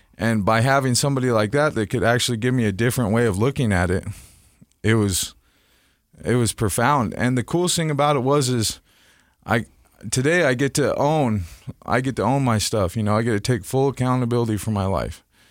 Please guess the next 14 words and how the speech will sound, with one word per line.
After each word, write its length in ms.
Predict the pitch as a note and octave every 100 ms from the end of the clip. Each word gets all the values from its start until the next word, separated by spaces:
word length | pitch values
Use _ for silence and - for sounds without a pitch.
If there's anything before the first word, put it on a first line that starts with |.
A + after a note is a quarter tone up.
| _ _ -
the 120 | G#2+
good 340 | G#2 C#3 D3+
and 320 | - A2 B2+ B2+
the 60 |
bad. 380 | A2 A2+ C2+ C#2 - - A2+ A#2+ -
<laughs> 500 | _ - - - -
I 120 | -
don't 160 | B2 B2
have 160 | C#3+ -
to 60 |
live 240 | B2+ C#3 C3+
in 80 | B2
morbid 340 | B2 C#3+ C#3
reflection, 720 | B2+ A#2+ C#3 D3+ - F#3 F3+